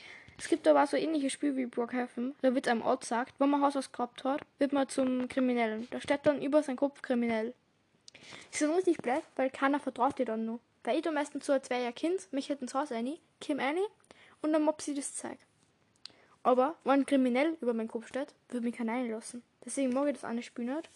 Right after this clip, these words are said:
Und deswegen ist Brookhaven einfach viel cooler, weil da wird's dann der Lord sagt, ob ich jetzt schon Hau-, Häuser oder so ausgeraubt hab. Deswegen ist es einfach viel besser. Und jetzt hab ich schon meine Strategie gesagt, was ich immer tue, wenn ich Haus ausrauben möchte. Ich mache mich zum Kind, stimme vor der Tür,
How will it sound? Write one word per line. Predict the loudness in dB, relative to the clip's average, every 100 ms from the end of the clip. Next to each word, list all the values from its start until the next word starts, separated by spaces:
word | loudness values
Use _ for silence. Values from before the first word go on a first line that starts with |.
| -2
Und |
deswegen | -2 0 -2
ist | -2
Brookhaven | -4 -4 -4 -4
einfach | -6 -6
viel | -10
cooler, | -6 -4 -2 2
weil | 2 2 -2 -12 -12 -12 -4
da | 0
wird's | 2
dann | 4 2
der | 2
Lord | 0 0
sagt, | -6 -6
ob | -4
ich | -2
jetzt | -2 -4
schon | -4
Hau-, | -2 -4 -6 -8
Häuser | -6 -2 -4
oder | -4
so | -10 -8
ausgeraubt | -10 -10 -14 -12 -10
hab. | -10 -12 -20 -20 -20 -12 -8
Deswegen | -6 -4 2 4 4
ist | 0
es | -8
einfach | -8 -10
viel | -6
besser. | -2 -2 0 -2 -4 _ -20 -20 -20 -20 -20 _
Und | -4
jetzt | 0
hab | 0
ich | 0 -2
schon | -2
meine | -2
Strategie | -2 -6 -2 -2 -2
gesagt, | -2 -2 -2 0
was | 2 2
ich |
immer | 0 0
tue, | 0 2
wenn | 2 2
ich | 0
Haus | 0
ausrauben | -2 0 -2
möchte. | -2 -6 -16 -20 _ _ -20 -20 -10 2
Ich |
mache | 4 4
mich | 0
zum | -4 -2
Kind, | 0 0 -4 _ _ -20
stimme | -2 2 2
vor | 0
der | 2 2
Tür, | 4 0